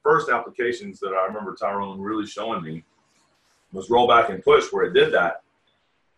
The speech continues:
And it was, you can't stop. If you do, it will not work. And when people feel it where it's really that in, out, and it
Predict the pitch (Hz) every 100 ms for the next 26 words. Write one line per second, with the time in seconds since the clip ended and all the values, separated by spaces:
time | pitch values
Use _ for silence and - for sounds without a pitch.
0 | - 110 110 107 107 107 98 107 104 110
1 | 107 98 104 - 135 143 - - 165 160
2 | 127 107 - - 107 107 160 160 120 -
3 | - 104 120 123 117 117 110 117 117 87
4 | - _ _ _ _ _ 104 110 113 147
5 | 147 110 113 196 196 131 120 117 113 117
6 | 139 131 123 117 113 120 120 127 123 120
7 | 120 120 120 120 120 113 113 104